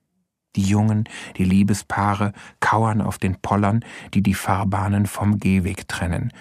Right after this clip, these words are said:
Sie trinken Bier, und wenn sie aufbrechen, miauen die Mädchen hinter ihnen her. Mutwille ist in den Augen der Scheidenden. Sie brechen auf, als ließen sie nicht allein das hier hinter sich, sondern alles. Und die Zurückbleibenden schauen bedenklich,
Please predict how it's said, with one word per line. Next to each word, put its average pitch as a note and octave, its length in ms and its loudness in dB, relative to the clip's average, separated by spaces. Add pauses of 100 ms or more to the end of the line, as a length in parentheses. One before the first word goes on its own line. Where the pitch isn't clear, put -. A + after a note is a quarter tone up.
Sie - 120 -6
trinken G#2 480 2
Bier, F#2+ 300 0 (340)
und - 140 0
wenn G#2 140 2
sie G#2+ 160 0
aufbrechen, F#2 720 0
miauen G#2 580 4
die G2+ 120 2
Mädchen F#2+ 440 0
hinter F#2+ 340 0
ihnen F2+ 280 -2
her. - 340 -6 (480)
Mutwille A2 640 2
ist F#2 240 -6
in G2 100 2
den F#2+ 140 2
Augen G2 380 0
der F#2+ 100 -2
Scheidenden. E2+ 720 -4 (280)
Sie G#2+ 120 2
brechen G2 380 2
auf, A#2+ 420 -2 (320)
als - 260 -2
ließen B2 380 2
sie G#2 140 2
nicht B2 300 0
allein G2 380 2
das C3 240 0
hier G2 220 0
hinter F2+ 340 0
sich, G2+ 300 -2 (220)
sondern G2+ 300 2
alles. F#2+ 580 -4 (220)
Und - 160 -4
die G2 80 -2
Zurückbleibenden G#2 920 0
schauen G2+ 400 2
bedenklich, G2 680 -2